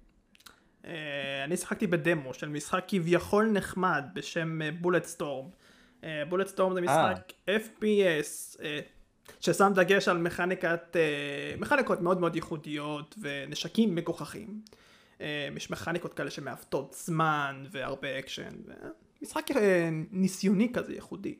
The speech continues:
Speaker 1: הדמו עשה עבודה טובה בעיניי, הוא הצליח, אה,
Speaker 2: נכון.
Speaker 1: לייחד את, את הקונספט של אתה תקוע באי בודד וזה הולך להיות משוגע מהרגע הראשון, והרבה מאוד דברים היו שם באמת ייחודיים, כאילו הגישה למשחק הייתה יחסית ייחודית, אה, איך שאויבים נראים זה היה ממש קול,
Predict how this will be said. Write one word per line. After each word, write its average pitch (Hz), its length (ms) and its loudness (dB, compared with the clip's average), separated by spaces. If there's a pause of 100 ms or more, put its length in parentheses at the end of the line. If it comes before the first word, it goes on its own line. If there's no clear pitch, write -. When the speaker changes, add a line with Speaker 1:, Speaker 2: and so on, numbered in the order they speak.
(920)
Speaker 1:
הדמו 254 360 2
עשה 233 220 6
עבודה 170 260 4
טובה 170 420 4
בעיניי, - 360 -8 (100)
הוא 139 100 -12
הצליח, 196 480 0
אה, 147 320 0
Speaker 2:
נכון. 120 240 -2
Speaker 1:
לייחד 170 460 -2
את, 175 80 -4 (340)
את - 60 -8
הקונספט 170 560 -2
של 160 140 -2
אתה 160 120 -6
תקוע 175 380 2
באי 160 220 2
בודד 156 580 0
וזה 160 200 -4
הולך 156 280 -4
להיות 156 180 -4
משוגע 160 560 0
מהרגע 156 400 0
הראשון, 151 680 -4 (640)
והרבה 214 220 2
מאוד 262 160 4
דברים 240 220 2
היו 254 140 2
שם 262 200 0
באמת 339 300 2
ייחודיים, 247 640 2
כאילו 160 440 0
הגישה 180 460 6
למשחק 214 500 4
הייתה 185 200 4
יחסית 185 380 2
ייחודית, 165 840 2
אה, 147 140 -4
איך 170 160 -4
שאויבים 202 500 4
נראים 190 440 4
זה 170 80 4
היה 165 180 8
ממש 165 280 0
קול, 160 460 -2